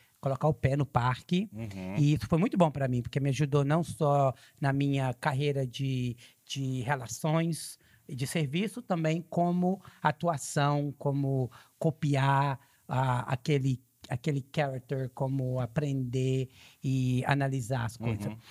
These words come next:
Speaker 1: Mas então eu fiquei nesse role, né? Que a gente fala role,
Speaker 2: Uhum.
Speaker 1: porque a gente são cast member, nós
Speaker 2: Uhum,
Speaker 1: somos
Speaker 2: uhum.
Speaker 1: atores.
Speaker 2: Uhum.
Speaker 1: E eu fiquei nesse role,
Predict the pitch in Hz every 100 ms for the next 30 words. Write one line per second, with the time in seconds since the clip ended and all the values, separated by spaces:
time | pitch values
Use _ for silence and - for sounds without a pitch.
0 | - - 185 226 277 240 247 - 269 -
1 | 190 196 233 _ _ 151 160 156 202 165
2 | 147 147 202 240 - 165 185 247 - 139
3 | 147 - 147 143 131 135 190 127 123 131
4 | 143 156 151 135 139 - - 139 131 -
5 | 160 - 147 143 151 175 143 131 117 107
6 | 110 123 - - 117 113 117 - - 165
7 | 151 175 220 131 107 104 107 143 - 160
8 | 190 202 208 196 - 202 170 170 180 196
9 | 214